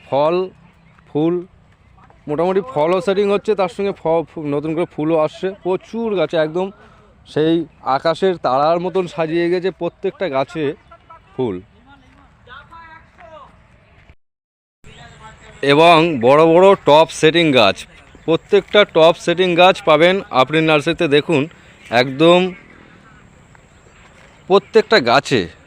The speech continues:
কোনো রকমের মোটামুটি ফুল মিস নেই। আর প্রতিটি টপ সেটিং গাছ, এটা সেই আপনার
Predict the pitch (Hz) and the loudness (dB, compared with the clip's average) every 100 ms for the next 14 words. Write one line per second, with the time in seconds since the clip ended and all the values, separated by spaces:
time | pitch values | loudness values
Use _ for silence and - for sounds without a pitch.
0 | _ _ _ 151 175 190 185 196 202 214 | _ _ _ -4 0 0 0 0 0 -2
1 | - 165 160 180 190 190 - 147 165 139 | -4 -6 -4 -2 -4 -6 -6 -2 -2 0
2 | 135 165 - 175 233 - - - - 117 | 0 -2 -4 -6 -6 -12 -20 -20 -6 0
3 | 123 90 - - 139 175 165 196 220 - | 0 0 -6 -6 -4 -4 -4 -4 -4 -16
4 | - - - 139 143 - 160 165 202 240 | -20 -20 -4 2 2 0 -4 -2 -4 -6
5 | _ - 127 135 180 - _ _ _ _ | _ -14 -4 -2 -2 -6 _ _ _ _
6 | 123 127 123 143 143 135 - 123 120 127 | -12 -8 -4 -2 -2 -6 -8 -6 -2 -2